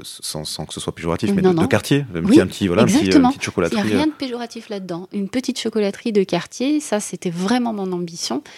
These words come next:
Speaker 2: Et je voulais, je ne sais pas pourquoi, absolument travailler avec les châteaux.
Speaker 1: Ok.
Speaker 2: En gros, je voulais, je vais être claire, aspirer l'aura <laughs> des châteaux, euh,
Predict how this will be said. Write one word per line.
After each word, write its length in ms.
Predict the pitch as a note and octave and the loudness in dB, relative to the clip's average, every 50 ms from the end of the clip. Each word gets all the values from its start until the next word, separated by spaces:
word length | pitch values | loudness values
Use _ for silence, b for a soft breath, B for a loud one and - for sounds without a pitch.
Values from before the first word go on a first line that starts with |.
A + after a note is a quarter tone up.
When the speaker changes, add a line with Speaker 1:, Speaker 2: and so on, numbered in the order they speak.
| B B B B B - | B B B B B 0
Speaker 2:
Et 240 | A3+ A#3+ C#4 D#4+ E4 - G#3 | 2 2 4 4 2 2 0
je 180 | G3+ G3+ G#3 A3 | 0 0 0 -2
voulais, 500 | G3 G3 G#3+ A3+ A3+ A#3+ C#4 D#4+ F4 F4+ G4 F4+ _ _ - | -2 -2 -2 0 2 2 4 4 2 2 0 -6 _ _ -12
je 140 | - E3+ G3 | -8 -6 -6
ne 60 | G3+ | -6
sais 120 | - - G3+ | -4 -6 -2
pas 160 | - C#4 D4+ | 0 0 0
pourquoi, 520 | - B3 A#3+ - _ - - G3+ A3+ C4 - | 0 -4 -8 -6 _ -8 -6 -6 -6 -2 -2
absolument 580 | G#3+ F#3+ F#3+ - - - - B3+ A#3 G#3 A3+ | -2 -2 -2 -4 -10 -8 -6 -6 -4 -6 -6
travailler 380 | B3 - - G#3 G3+ G3 G3+ G#3+ | -8 -10 -8 -8 -6 -6 -6 -4
avec 200 | G#3+ G#3+ G#3 - | -4 -4 -2 0
les 60 | F#3+ | 0
châteaux. 380 | F#3 - F#3+ E3+ - - D#3 - _ _ _ B B B B B B - | 0 0 -2 -4 -6 -8 -12 -14 _ _ _ B B B B B B -2
Speaker 1:
Ok. 180 | C#3 - A2 G#2 - - | -2 -2 -2 -6 -6 -4
Speaker 2:
En 180 | - G3+ G3+ G3+ | -2 0 0 0
gros, 340 | G3 F#3 F3+ G3 G#3 B3+ E4+ | -2 -2 -2 0 0 0 0
je 120 | D#4+ A#3 | 0 0
voulais, 500 | G#3 F#3+ G3 A3+ A#3+ G#3+ G3+ F#3 E3+ E3 b b b b b b b _ _ _ _ _ _ _ _ _ _ _ _ _ _ _ _ _ - - _ _ _ - - | 0 0 0 -2 0 0 2 0 0 -2 b b b b b b b _ _ _ _ _ _ _ _ _ _ _ _ _ _ _ _ _ -20 -20 _ _ _ -12 -8
je 120 | - G3 F3+ | -6 2 4
vais 100 | G3+ G#3 | 6 6
être 160 | G#3 - - | 6 4 -2
claire, 380 | - A3 F#3 E3+ D#3+ E3 - - _ _ | -4 -2 0 0 0 -2 -4 -10 _ _
aspirer 600 | - D#4 D#4+ - - - - B3+ B3 G#3+ G3+ G3 | 2 2 2 2 -2 -2 0 2 2 4 4 2
l'aura 520 | F3+ F#3 G#3 C4+ D4 B3+ F#3+ F3 E3 B3+ - _ _ - | 4 6 6 6 6 4 0 -2 -2 -4 -6 _ _ 2
<laughs> 880 | G#3+ G3+ F#3 G#2+ G#2 - - - G#2+ - - - A2 - - _ _ - | 4 4 4 2 0 -2 -2 -2 -2 -2 -2 -6 -6 -6 -8 _ _ -2
des 160 | F#3 F3 A3 | 2 2 4
châteaux, 500 | G#3+ - A#3+ G#3+ - - F#3+ G3 G#3+ D#4+ - _ B B B B B B B B B B B _ - - | 4 4 4 2 2 2 2 2 2 0 -4 _ B B B B B B B B B B B _ -4 -2
euh, 400 | G#3+ G3 G3 F#3+ F#3 F#3 E3+ | 0 0 2 2 2 0 -2